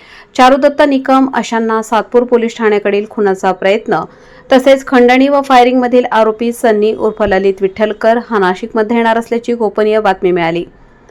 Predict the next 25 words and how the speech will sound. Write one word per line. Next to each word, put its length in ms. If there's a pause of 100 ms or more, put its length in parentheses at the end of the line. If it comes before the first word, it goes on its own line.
(180)
त्या 120
अनुषंगाने 540
वरिष्ठ 300
पोलीस 340
निरीक्षक 440
जगवेंद्र 360
सिंग 220
राजपूत 420
यांच्या 280
मार्गदर्शनाखाली 840 (420)
पथकातील 520
मोतीलाल 440
पाटील 400
व 80
अंमलदार 480
यांनी 200
दिनांक 360
चौदा 420
ऑक्टोबर 420
दोन 200
हजार 200
पंचवीस 420
रोजी 340 (160)
अंबिका 400
टेक्सटाईल 580